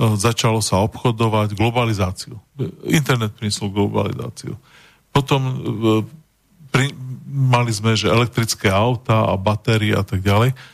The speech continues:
Každá tá vec, oni to volajú, že next big thing, áno. A každá tá vec, po-, pochádza to ináč ešte od Edisona, keď Edison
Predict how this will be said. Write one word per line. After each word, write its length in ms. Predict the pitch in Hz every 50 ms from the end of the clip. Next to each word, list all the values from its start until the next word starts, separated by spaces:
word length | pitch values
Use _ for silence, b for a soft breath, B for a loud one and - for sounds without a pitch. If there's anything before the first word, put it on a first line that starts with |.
| B B B B _ _
Každá 340 | - 139 147 156 151 156 123
tá 160 | - - 107
vec, 320 | 101 107 117 127 131 - - -
oni 240 | - - 110 110 110
to 160 | 104 - 110
volajú, 240 | 101 113 110 107 104
že 160 | 98 90 95
next 320 | 90 92 104 98 92 - -
big 160 | - 98 90
thing, 400 | - - - 110 117 127 143 151 - -
áno. 320 | 92 92 98 110 127 131 - B B B B B B B B B _ _ -
A 160 | 104 107 -
každá 320 | - 139 151 156 147 139
tá 160 | 127 - 110 101
vec, 480 | 98 117 123 135 131 - - - - _ _ _ _ _ _ _ _ _ _ - _ _
po-, 240 | - 131 - - 135
pochádza 480 | 131 - - - - 147 131 131 123
to 80 | 117 -
ináč 320 | 131 123 120 117 110 -
ešte 240 | - 123 - - 127
od 240 | 117 113 110 98 -
Edisona, 640 | - 131 143 131 139 113 95 104 98 92 95 92 87
keď 240 | - - 104 - -
Edison 560 | - 127 113 123 117 101 107 104 104 101